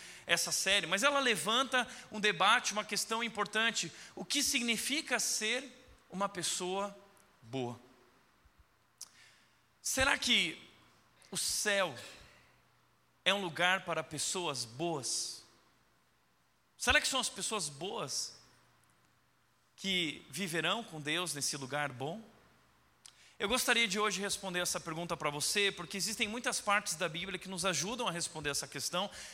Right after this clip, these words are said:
inclusive Jesus, em alguns momentos, falou sobre isso. Mas eu gostaria de me concentrar nessa cena, nesse momento da crucificação,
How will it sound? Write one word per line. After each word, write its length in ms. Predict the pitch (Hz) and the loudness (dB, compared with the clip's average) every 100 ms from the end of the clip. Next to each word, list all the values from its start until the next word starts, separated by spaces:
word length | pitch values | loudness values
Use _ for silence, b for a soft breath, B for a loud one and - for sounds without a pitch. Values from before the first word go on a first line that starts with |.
| - | -8
inclusive 540 | 170 180 165 170 208 | -6 -4 -2 -2 -2
Jesus, 760 | 180 180 151 180 214 - - - - - - - 180 | -2 0 -2 -2 -2 -2 -4 -8 -20 -20 -14 -6 -6
em 140 | 165 175 | 0 0
alguns 300 | 175 220 185 | 2 -2 -2
momentos, 400 | 175 175 214 - | 0 2 2 0
falou 260 | 180 160 | -2 -2
sobre 240 | - 139 123 | -4 -4 -4
isso. 300 | 110 - - - - B B B | -6 -8 -12 -20 -20 B B B
Mas 180 | - 202 | 0 4
eu 80 | 277 | 4
gostaria 460 | 269 - 240 240 233 | 2 4 4 4 2
de 80 | |
me 140 | 233 247 | -2 -4
concentrar 640 | 240 233 - 214 208 208 | -4 -2 0 0 4 4
nessa 240 | 226 - - | 4 0 0
cena, 400 | - 233 220 180 | 0 0 0 0
nesse 280 | 185 - | 0 0
momento 540 | 208 214 196 220 269 202 | 0 0 6 6 6 2
da 100 | 202 | -2
crucificação, 920 | 196 196 - 180 180 - 180 175 | 0 -4 -2 0 0 0 0 0